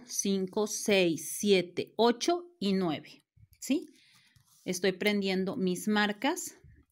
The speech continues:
en el medio punto. Dejo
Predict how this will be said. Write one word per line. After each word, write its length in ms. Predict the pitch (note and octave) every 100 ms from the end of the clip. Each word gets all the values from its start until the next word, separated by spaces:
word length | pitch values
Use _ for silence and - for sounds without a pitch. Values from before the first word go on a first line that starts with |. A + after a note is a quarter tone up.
| -
en 180 | F#3+ F#3
el 160 | F3+ F3+
medio 380 | F3 E3+ E3+
punto. 420 | D#3 C3+ C#3+ C#4+ - - - _ _ - - _ _ - - _ _ _ _ _ _ - _ _ _ _ _ _ -
Dejo 720 | G3 F#3+ F#3+ G#3+ F#3 G3 -